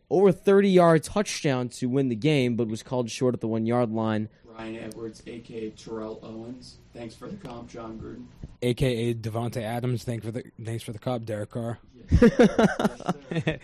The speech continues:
Speaker 1: But yeah, this, this Raiders team surprised a lot of people in the sense that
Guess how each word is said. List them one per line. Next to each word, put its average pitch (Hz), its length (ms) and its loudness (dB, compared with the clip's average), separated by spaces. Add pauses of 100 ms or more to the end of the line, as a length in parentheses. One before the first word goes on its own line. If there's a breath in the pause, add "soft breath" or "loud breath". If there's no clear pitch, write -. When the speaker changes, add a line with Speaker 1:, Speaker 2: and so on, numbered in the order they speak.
(720 loud breath)
Speaker 1:
But 131 140 -2
yeah, 120 180 0
this, 127 640 -6 (880)
this 233 180 -6
Raiders 220 460 0
team 139 580 -4
surprised - 460 -8
a 131 40 -6
lot 135 240 -6
of 131 60 -10
people 120 300 -6
in 110 60 -4
the 110 60 -6
sense 120 320 -8
that 104 220 -8